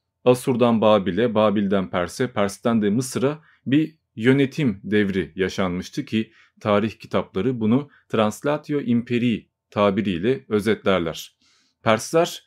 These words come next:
dünya imparatorluğu kurma hayali güttükleri için öyle bir yeri fethedip de orada kalma niyetinde değillerdi. Onlar bir yere saldırıp ele geçirip diğer maçlara bakma kafasındalardı ve bu yüzden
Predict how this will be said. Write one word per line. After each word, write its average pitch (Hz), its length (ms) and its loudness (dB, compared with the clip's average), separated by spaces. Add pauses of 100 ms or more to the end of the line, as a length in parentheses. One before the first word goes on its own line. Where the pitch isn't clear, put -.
(500)
dünya 151 400 4
imparatorluğu 156 840 2
kurma 123 380 0
hayali 98 400 4
güttükleri 131 540 -2
için 160 260 -4
öyle 135 400 4 (280)
bir 143 120 2
yeri 151 180 4
fethedip 151 520 -2
de 147 240 0
orada 131 320 4
kalma 123 320 4
niyetinde 113 500 2
değillerdi. 90 640 2 (320)
Onlar 135 540 2 (640)
bir 165 180 -4
yere 113 200 6
saldırıp 113 640 0
ele 127 200 4
geçirip 123 640 -4
diğer 151 260 4
maçlara 135 540 2
bakma 107 520 -2
kafasındalardı 104 880 2
ve 110 180 0
bu 139 60 0
yüzden 135 480 0